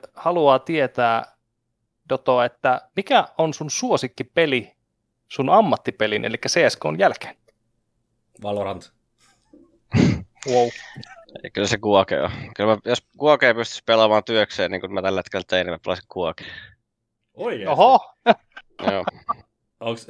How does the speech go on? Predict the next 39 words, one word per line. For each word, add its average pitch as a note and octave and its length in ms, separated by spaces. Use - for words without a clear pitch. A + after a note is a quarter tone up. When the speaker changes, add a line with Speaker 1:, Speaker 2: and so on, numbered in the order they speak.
Speaker 2:
pelaatko A#2 180
sä, A2+ 180
niin, A2+ 120
niin, A2 120
tota, G#2 560
Kuoke, A2 480
tota, F#2+ 440
liveä G2+ 380
edelleen F2 400
vai? D#2+ 200
Speaker 3:
En F#2+ 180
mä G2+ 160
nyt - 180
oo F#2 60
sitä - 240
pitkään - 360
aikaa F#2 220
pelannut, F#2+ 360
mut - 220
jossain G#2 320
vaiheessa B2 260
hakkasin G2+ 380
kyllä F2+ 160
aika F#2 240
paljon. D#2+ 220
Muutenkin - 300
Kuokea F#2 320
tullut - 240
pelattua F#2 420
aina F#2 140
kolmasta F#2 440
ja F2+ 120
lan G2+ 240
Areenaa G2 360
sun G2+ 160
muita, G2 280
et - 220
Speaker 2:
Joo. A#2 140
Speaker 1:
Mm. A#2 280